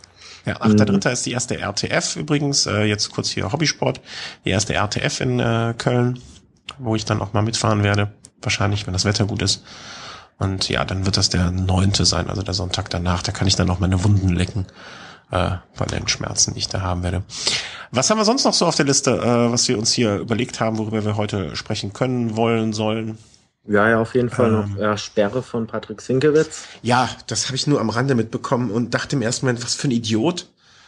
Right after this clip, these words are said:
Speaker 1: Äh, hier auf den, den großen Sühnen, Gesühnten machen und, äh, an den, an den Pranger stellen. Ich erinnere mich,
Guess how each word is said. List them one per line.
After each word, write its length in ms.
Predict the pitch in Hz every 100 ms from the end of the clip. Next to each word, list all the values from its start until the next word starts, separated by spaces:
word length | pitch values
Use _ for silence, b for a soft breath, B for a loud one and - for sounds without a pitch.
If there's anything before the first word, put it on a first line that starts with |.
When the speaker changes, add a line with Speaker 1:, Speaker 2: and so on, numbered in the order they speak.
| b b b -
Speaker 1:
Äh, 220 | 113 117
hier 260 | 117 120 104
auf 80 |
den, 320 | - 123 120 117
den 240 | 123 117
großen 380 | 113 127 - 110
Sühnen, 560 | 104 135 165 151 139
Gesühnten 540 | 113 107 135 175 180 160
machen 440 | 151 147 156 151
und, 320 | - 120 120
äh, 60 | -
an 480 | 113 113 113 110 117
den, 100 | 113
an 140 | 95
den 100 | 110
Pranger 300 | - 131 139
stellen. 240 | - 131 117
Ich 80 |
erinnere 240 | 117 117 127
mich, 240 | 127 -